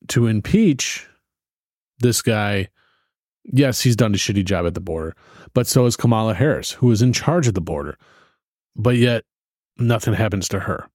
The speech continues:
Here, y-, you know what I'm saying? It's just, it, I'm having a hard time with it, you know, understanding the Republicans' reasoning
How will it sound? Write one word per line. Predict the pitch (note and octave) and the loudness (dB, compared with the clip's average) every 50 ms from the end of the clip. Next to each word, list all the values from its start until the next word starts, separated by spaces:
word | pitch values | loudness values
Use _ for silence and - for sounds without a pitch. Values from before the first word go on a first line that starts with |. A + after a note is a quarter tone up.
| _ _ _ _ _ _ _ _ _ _ _ _ | _ _ _ _ _ _ _ _ _ _ _ _
Here, | _ - C#3 C#3 C3+ - | _ 0 0 0 0 0
y-, | - B2 B2 A#2 B2+ B2+ | 0 -2 -2 -2 -4 -4
you | A#2+ C3+ C3 B2 | -2 0 2 2
know | C#3 C3+ | 2 2
what | C3 B2+ | 0 0
I'm | A#2+ A2+ | -2 -2
saying? | - B2+ A#2+ A#2+ A#2+ A#2 B2 | -2 -2 -2 -2 -2 -2 -2
It's | A2 A#2 A2+ - - | -2 -2 -2 0 2
just, | D3 D3 C3+ - - _ - _ _ _ - | 2 2 2 0 -4 _ -14 _ _ _ -6
it, | B2+ C3 B2 _ _ _ - _ _ _ - - _ _ _ _ _ _ _ _ _ - | -4 -4 -4 _ _ _ -20 _ _ _ -20 -20 _ _ _ _ _ _ _ _ _ 0
I'm | C3 D3 | 2 4
having | E3 F#3 F3 E3 | 4 4 4 2
a | B2+ | 2
hard | A2 C#3+ D3 C#3 | 4 2 2 2
time | - - - C#3+ F3+ F#3+ E3+ | 0 0 0 0 2 4 2
with | C3 G#2+ - - | 2 2 2 0
it, | A#2 A#2+ A2+ _ | 0 0 -2 _
you | - B2+ A#2 A#2+ | -8 -4 -2 -2
know, | A#2 A2+ A2+ G#2 - - - _ _ _ _ _ _ _ _ _ - | 0 -2 -4 -6 -10 -14 -18 _ _ _ _ _ _ _ _ _ -4
understanding | B2 C3 B2+ B2 - - - C3+ B2 A#2+ A#2+ A#2+ A2+ A2+ G#2 _ - - - - - _ _ _ _ _ _ _ | -2 0 0 0 0 0 0 0 0 0 0 0 0 -2 -2 _ -10 -20 -20 -20 -20 _ _ _ _ _ _ _
the | - C3 C3+ | 2 4 6
Republicans' | B2+ C3 A#2+ F#2+ C3+ B2 A#2+ A2 - A#2+ A2+ G#2+ G2+ | 6 6 6 4 4 4 2 2 2 0 0 0 0
reasoning | G2+ A2 A2+ A2+ G#2 G2 G2+ G2+ G2 G2 F#2+ | 0 2 2 2 0 -2 -2 -4 -4 -4 -6